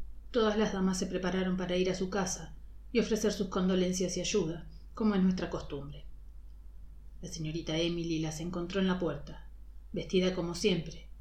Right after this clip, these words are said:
y sin señal alguna de aflicción en el rostro. Les dijo que su padre no estaba muerto. Lo hizo durante tres días, con todo, y que los ministros y los doctores la buscaban y trataban de persuadirla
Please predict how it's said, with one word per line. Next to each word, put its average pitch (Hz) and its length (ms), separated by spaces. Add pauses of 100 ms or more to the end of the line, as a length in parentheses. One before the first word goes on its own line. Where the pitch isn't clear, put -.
(120)
y 190 80
sin 185 180
señal 185 320
alguna 175 400
de 165 80
aflicción 165 460
en 165 120
el 156 120
rostro. - 400 (2000)
Les 185 140
dijo 208 220
que 202 100
su 185 140
padre 196 260
no 202 80
estaba 180 340
muerto. 151 440 (800)
Lo 190 120
hizo 214 220
durante 185 340
tres 214 220
días, 147 480 (520)
con 160 240
todo, 202 500 (500)
y 185 140
que 180 100
los 170 140
ministros 180 480
y 165 60
los 160 160
doctores 190 480
la 180 80
buscaban 196 560
y 185 80
trataban 196 400
de 196 80
persuadirla 190 760